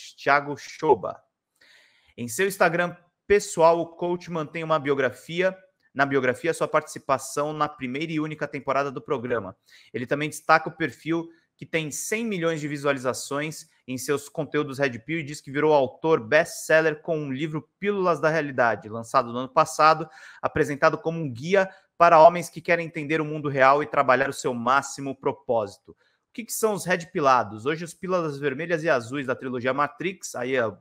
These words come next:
UOL seguindo na minha pauta, fazem parte do vocabulário da direita e da extrema-direita em todo o mundo. O Red Pill é um termo onipresente em grupos masculinistas. No filme, o protagonista Neo, é, vivido por Keanu Reeves, ganha duas pílulas e tem que escolher qual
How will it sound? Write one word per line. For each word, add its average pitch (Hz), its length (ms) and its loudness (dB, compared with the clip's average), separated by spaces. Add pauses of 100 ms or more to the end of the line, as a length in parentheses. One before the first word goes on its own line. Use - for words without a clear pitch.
(160)
UOL 110 460 -2
seguindo 107 340 -14
na 104 80 -8
minha 107 300 -10 (160)
pauta, 170 480 2 (460)
fazem 165 200 4
parte 165 300 6
do 156 80 -2
vocabulário 151 560 4
da 147 80 2
direita 131 300 -4
e - 40 -4
da 156 60 4
extrema-direita 143 640 -2
em - 20 -10
todo 156 160 -4
o 143 60 -4
mundo. 113 240 -8
O - 20 -4
Red 127 220 -2
Pill 160 180 0
é 156 60 4
um 143 80 -6
termo 151 320 0
onipresente 156 720 -4
em 139 80 -8
grupos 143 300 -6
masculinistas. 151 1160 -8 (380)
No 147 160 -4
filme, 220 320 -2
o - 40 -8
protagonista 170 640 0
Neo, 170 540 0 (420)
é, 127 280 4
vivido 135 360 -2
por 160 200 -6
Keanu 156 280 -2
Reeves, 165 360 0
ganha 160 240 -2
duas 180 280 -2
pílulas 180 460 -4
e 156 60 -14
tem 175 120 -14
que 156 80 -14
escolher 165 460 0
qual 165 180 2